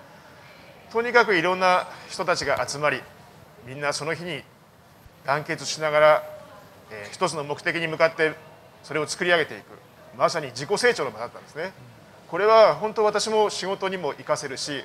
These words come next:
本当に人生そのものに活かせる。こんな素晴らしい場はないなということで、もうボランティアに完全にはまってます。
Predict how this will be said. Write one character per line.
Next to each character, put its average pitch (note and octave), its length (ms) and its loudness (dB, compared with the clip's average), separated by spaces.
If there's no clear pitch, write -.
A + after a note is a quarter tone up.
本 E3 120 -10
当 G3 100 -8
に G3 160 -4
人 F3+ 140 -6
生 F#3 160 -2
そ C#3+ 80 -10
の D#3+ 80 -4
も F3+ 80 -4
の G3+ 80 -2
に G3+ 60 -4
活 B2+ 120 -8
か B2+ 80 -6
せ D3 120 -6
る。 A2+ 80 -12
こ F3+ 80 -6
ん A3+ 60 -8
な G#3+ 80 0
素 A3+ 120 -4
晴 A3 60 2
ら G#3+ 100 6
し A3+ 140 -6
い G3+ 40 -6
場 B2+ 120 -2
は F2 80 -4
な B2+ 180 -2
い D3+ 60 -4
な A2 120 -8
と - 120 -20
い C#3 60 -8
う E3 80 -8
こ G#3 140 -6
と G3+ 100 -4
で、 G3 280 2
も B2+ 80 -10
う - 20 -16
ボ D#3 80 2
ラ F3 140 6
ン D3+ 80 -8
テ C3+ 80 -10
ィ B2+ 80 -2
ア - 20 -2
に F3 200 -4
完 D3 160 -8
全 G3 100 -6
に F#3+ 60 -8
は F3 100 -6
ま F3+ 100 -4
っ F3 40 -16
て F3 80 -16
ま E3+ 100 -6
す。 - 160 -12